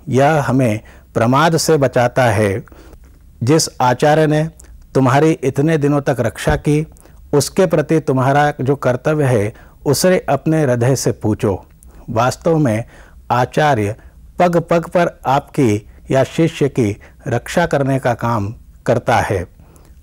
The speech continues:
और ऐसी रक्षा से हमारा जीवन बहुत सुंदर बन जाता है। और ये तो बात जाहिर है कि कबीरदास जी ने अनेकशः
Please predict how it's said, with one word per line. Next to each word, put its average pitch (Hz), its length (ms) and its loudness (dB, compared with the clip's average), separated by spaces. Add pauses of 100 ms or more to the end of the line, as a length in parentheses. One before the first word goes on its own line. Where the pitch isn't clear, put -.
(140)
और 135 260 2
ऐसी 143 320 2
रक्षा 151 380 0
से 123 320 0 (320)
हमारा 143 400 2
जीवन 123 460 0 (300)
बहुत 139 320 0
सुंदर 147 520 0 (280)
बन 151 260 2
जाता 139 300 0
है। 113 320 -2 (420)
और 135 140 2
ये 135 140 2
तो 139 120 -2
बात 135 300 0
जाहिर 120 400 2
है 120 180 2 (420)
कि 139 80 0
कबीरदास 139 680 2
जी 123 140 0
ने 104 240 -2 (380)
अनेकशः 131 880 0